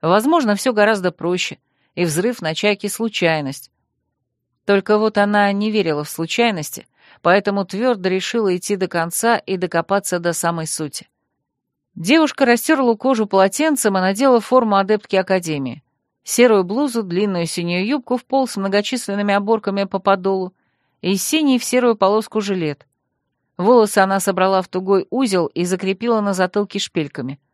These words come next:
На лоб по привычке надвинула очки-гоглы с двойными линзами, позволявшими различать дальние предметы. Но если передвинуть стекла, то можно видеть и в темноте.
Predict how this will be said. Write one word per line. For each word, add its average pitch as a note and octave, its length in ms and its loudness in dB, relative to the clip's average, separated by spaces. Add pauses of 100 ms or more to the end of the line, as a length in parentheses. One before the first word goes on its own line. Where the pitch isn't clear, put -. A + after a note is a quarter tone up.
(520)
На G3 240 4
лоб D#4 220 2
по C#4 120 2
привычке A3+ 520 -2
надвинула F#3+ 520 0
очки-гоглы G3 720 -2
с F3+ 40 -8
двойными F3 440 -2
линзами, E3+ 500 -6 (320)
позволявшими F#3 680 2
различать F3+ 580 -2
дальние E3+ 340 0
предметы. E3 580 -8 (480)
Но F3 100 0
если F#3+ 380 2
передвинуть F#3+ 600 -2
стекла, F3 640 -2
то F#3+ 120 -4
можно G#3+ 360 0
видеть G#3 460 -6
и G3+ 120 -6
в F3+ 60 -10
темноте. F#3 560 -4